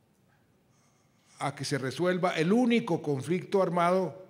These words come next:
que existe hoy en el hemisferio occidental y en la región americana, no latinoamericana, americana. Es el único conflicto armado que subsiste. Y que eso va a tener una repercusión muy positiva en toda la región.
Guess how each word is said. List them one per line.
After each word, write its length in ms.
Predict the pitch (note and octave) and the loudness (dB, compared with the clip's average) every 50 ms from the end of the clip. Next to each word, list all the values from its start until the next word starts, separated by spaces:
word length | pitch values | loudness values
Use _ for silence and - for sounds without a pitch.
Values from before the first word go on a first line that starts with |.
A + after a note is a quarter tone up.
| - _ _ _ _ | -20 _ _ _ _
que 80 | - C#3 | -12 -12
existe 420 | C3 - - D#3 D#3 C#3+ - F3 | -12 -10 -8 -8 -8 -6 -4 0
hoy 200 | E3 E3 E3+ E3+ | 0 2 2 0
en 80 | D#3+ D3 | 0 -2
el 200 | C#3 B2+ - - | -6 -6 -8 -10
hemisferio 440 | B2+ A#2+ A#2+ A2+ - C#3+ C#3+ E3 D#3 | -10 -8 -8 -8 -6 -6 -6 -6 -6
occidental 580 | - - C3+ B2 A#2 A2+ - D#3+ E3+ E3+ C#3 | -6 -6 -6 -6 -4 -2 -2 0 0 -2 -4
y 60 | A#2+ A2+ | -6 -8
en 100 | G2+ G#2 | -10 -10
la 80 | G#2+ | -12
región 560 | G#2+ A#2 A#2 A2 C3 D3+ D3+ D3+ D#3 C#3+ B2+ - - - _ _ _ _ _ _ _ _ | -12 -12 -10 -6 -4 -2 -2 -2 -4 -8 -10 -14 -18 -20 _ _ _ _ _ _ _ _
americana, 680 | - C#3+ D3 C#3+ B2+ B2 A#2 - - F#3 F3+ D#3+ B2+ A2+ | -6 -4 -2 -2 -2 -4 -4 -2 0 0 2 2 0 -2
no 140 | A2+ C3 D3+ | -4 -4 -4
latinoamericana, 680 | E3 E3+ E3 D3+ C3 A#2+ A#2 A#2 A#2+ - E3 D#3+ D3 | -4 -4 -4 -6 -6 -6 -6 -8 -6 -4 -4 -4 -4
americana. 440 | B2+ A#2 A2 A2 A2+ - E3 D#3+ D3 | -6 -6 -8 -10 -8 -6 -6 -4 -4
Es 80 | C3+ D#3 | -4 -2
el 80 | E3+ | 0
único 320 | G#3+ A3+ A#3 - G#3 F#3+ - | 0 0 0 0 -2 -2 -2
conflicto 500 | E3 C#3+ C3 E3 F3+ F3+ - - - - - _ _ _ _ _ - | -4 -4 -4 -4 -4 -6 -8 -14 -16 -16 -18 _ _ _ _ _ -14
armado 500 | A2 A2 A#2+ C3 C3 C3+ C3+ C3 C3+ - | -12 -8 -4 -2 -2 -2 -2 -4 -6 -12
que 120 | - A2 - - - _ _ _ _ | -16 -16 -18 -18 -20 _ _ _ _
subsiste. 600 | - - G#2 F2+ - C3+ B2 - - - - - _ _ _ _ _ _ _ _ _ _ _ _ - - - - _ _ _ _ - | -16 -16 -14 -12 -10 -10 -10 -12 -14 -18 -20 -20 _ _ _ _ _ _ _ _ _ _ _ _ -20 -20 -20 -20 _ _ _ _ -18
Y 80 | D3+ | -14
que 180 | B2 - E3 F3 | -6 -2 -2 0
eso 200 | F3+ F3+ G3+ G3 | 0 0 2 0
va 80 | F#3+ F#3+ | 0 0
a 20 | |
tener 260 | F#3+ F3+ F3+ F#3 F3 F3+ - - - | 0 -2 -2 -2 -4 -6 -10 -12 -12
una 160 | E3+ E3 F3 | -8 -6 -4
repercusión 680 | D#3+ D#3+ - C3+ B2 - - A#2 A2+ B2 C#3+ C#3 C#3+ C3+ - - - - - _ _ _ _ _ _ _ | -4 -4 -6 -6 -10 -10 -12 -12 -6 -4 -4 -4 -4 -6 -12 -16 -20 -20 -20 _ _ _ _ _ _ _
muy 200 | - C#3+ D#3+ E3+ | -6 -4 -4 -2
positiva 680 | E3 F3+ F3+ C#3+ B2+ C3 A#2+ - D#3+ D#3 C3 A2 F#2+ E2 - - - - _ _ _ _ _ _ - | -2 -2 -4 -4 -6 -8 -8 -6 -4 -4 -4 -4 -6 -8 -12 -20 -20 -20 _ _ _ _ _ _ -16
en 160 | A#2+ G#2+ G#2 | -14 -12 -12
toda 300 | - - C3 B2+ C3 B2+ | -8 -4 -2 0 0 0
la 80 | B2 G#2 | -2 -4
región. 360 | F#2+ G2 G2+ A#2+ A2+ F#2 | -6 -8 -6 -6 -6 -6